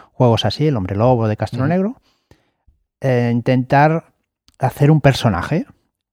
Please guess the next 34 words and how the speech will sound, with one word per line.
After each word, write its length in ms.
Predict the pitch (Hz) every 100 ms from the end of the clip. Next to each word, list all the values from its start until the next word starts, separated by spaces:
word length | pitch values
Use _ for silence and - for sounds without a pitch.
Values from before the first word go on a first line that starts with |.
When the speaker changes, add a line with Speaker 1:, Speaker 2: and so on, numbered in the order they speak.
| -
Speaker 1:
y 140 | 139
dar, 280 | 135 131 151
pues, 380 | 147 113 - - _ _ -
<laughs> 760 | - - - _ - - -
la 180 | - 151
murga 300 | 143 160 151
a 40 | 139
todos 280 | 139 147
los 160 | 151 143
demás 340 | 143 143 170
como 220 | - 151 127
si 140 | 135
yo 100 | 127
fuera 200 | - 127
un 100 | 127
personaje 600 | 127 - 123 113 - 139 - - _ _
del 200 | 120 113
Speaker 2:
Ujú. 80 | 104
Speaker 1:
mismo 260 | 120 120
juego, 440 | 101 - 107 95 87 - _ _ _ _ -
intentando 480 | 107 107 98 107 120
rolear 420 | 117 120 135 160
y 40 | 147
entonces 400 | 110 135 147 -
para 260 | - 113
coger 380 | - 113 127 127
un 100 | 131
poquito 380 | 120 113 123 127
de, 460 | 113 101 92 90 -
de 160 | 127 123
Speaker 2:
Ujú. 100 | 85
Speaker 1:
tabla, 640 | 123 127 135 135 127 101 107 _ _ _ _ _ _ _ _ _ -
eh, 360 | 117 107 104 -
interpretativa. 880 | 127 123 123 113 104 101 87 -